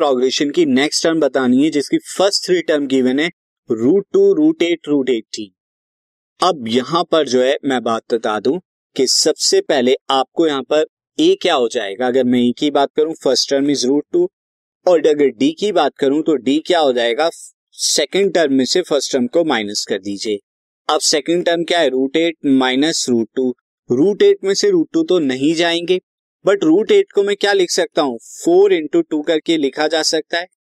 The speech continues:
तो ये फ़ोर बाहर आ जाएगा, टू रूट टू माइनस रूट टू आ जाएगा, जो कि कितना होगा, रूट टू होता है। तो यहां पर क्या होगा, रूट टू यहां पे क्या हो गया, कॉमन डिफरेंस आ गया।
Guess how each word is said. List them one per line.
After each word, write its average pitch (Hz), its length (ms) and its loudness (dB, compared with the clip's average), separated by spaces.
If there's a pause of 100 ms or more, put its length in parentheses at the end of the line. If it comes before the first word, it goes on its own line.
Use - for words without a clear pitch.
(680)
तो 139 100 4
ये 131 120 4
फ़ोर 156 360 0
बाहर 143 300 -2
आ 156 100 2
जाएगा, 165 360 -2
टू 190 440 0
रूट 165 220 2 (120)
टू 190 160 4
माइनस 143 520 0
रूट 120 240 0
टू 120 100 2
आ 107 120 0
जाएगा, 120 400 -2
जो 120 240 -4
कि 127 140 -2
कितना 131 320 -2
होगा, 131 300 2
रूट 113 260 0 (100)
टू 104 80 -6
होता 90 280 -10
है। - 80 -16 (840)
तो 151 60 4
यहां 127 340 0
पर 190 200 0
क्या 185 180 2
होगा, 170 300 2
रूट 160 400 0
टू 202 120 2
यहां 170 180 0
पे 165 140 0
क्या 160 180 0
हो 143 120 2
गया, 175 180 0 (120)
कॉमन 143 380 0
डिफरेंस 120 600 -4
आ 101 120 -2
गया। 90 240 -8